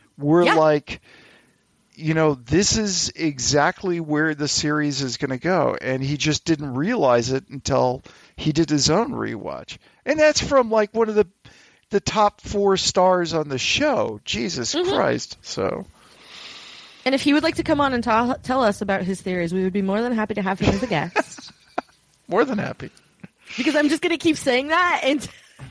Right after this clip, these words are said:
Speaker 2: <laughs> we finally get
Speaker 1: Hey, who
Speaker 2: someone
Speaker 1: knows?
Speaker 2: from the show
Speaker 1: Who
Speaker 2: to come on the
Speaker 1: knows,
Speaker 2: show.
Speaker 1: Kelly? Who knows? Yeah.
Speaker 2: Hey, I live in a world where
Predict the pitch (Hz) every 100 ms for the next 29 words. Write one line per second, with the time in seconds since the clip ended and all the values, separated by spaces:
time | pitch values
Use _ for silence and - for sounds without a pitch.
0 | - 403 427 466 403 370 381 370 370 370
1 | 277 233 262 220 262 269 247 190 277 294
2 | 294 269 247 240 262 285 285 254 247 254
3 | 262 254 247 269 277 185 147 135 135 160
4 | _ 185 220 190 175 127 117 - - 220
5 | 120 113 110 - - - 294 214 - -
6 | 233 339 370 339 320 285 247 240 233 226
7 | 226 247 - _ 202 208 208 202 202